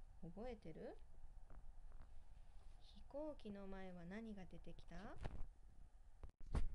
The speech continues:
飛行機の前は新幹線だったね。新幹線の前は何だったかな？新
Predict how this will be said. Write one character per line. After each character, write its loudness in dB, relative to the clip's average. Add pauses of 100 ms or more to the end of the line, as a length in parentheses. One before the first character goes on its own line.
(880)
飛 -2
行 0
機 0
の -2
前 0
は -2 (340)
新 -4 (240)
幹 -2
線 -2
だ -2
っ 0 (120)
た 0
ね。 0 (1120)
新 -4 (260)
幹 -4 (240)
線 0
の -2
前 0
は -4
何 0
だ -6
っ -6 (100)
た -8
か -8
な？ -6 (2500)
新 -2